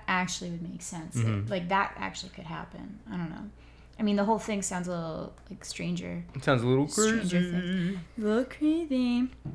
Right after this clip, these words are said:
Speaker 1: Yeah, so
Speaker 2: But it's like,
Speaker 1: pretty
Speaker 2: once again,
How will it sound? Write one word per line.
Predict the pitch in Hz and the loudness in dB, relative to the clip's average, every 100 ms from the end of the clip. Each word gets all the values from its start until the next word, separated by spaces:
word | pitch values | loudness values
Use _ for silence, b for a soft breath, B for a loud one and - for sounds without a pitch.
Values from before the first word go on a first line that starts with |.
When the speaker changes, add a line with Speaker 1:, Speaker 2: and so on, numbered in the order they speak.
| - - - | -12 -18 -6
Speaker 1:
Yeah, | 220 190 160 - | 0 0 0 0
so | - 202 185 175 170 - | 2 4 4 4 4 6
Speaker 2:
But | 180 | 8
it's | 175 | 8
like, | 175 | 6
Speaker 1:
pretty | 196 | 6
Speaker 2:
once | 175 170 | 2 4
again, | 170 170 135 | 4 6 4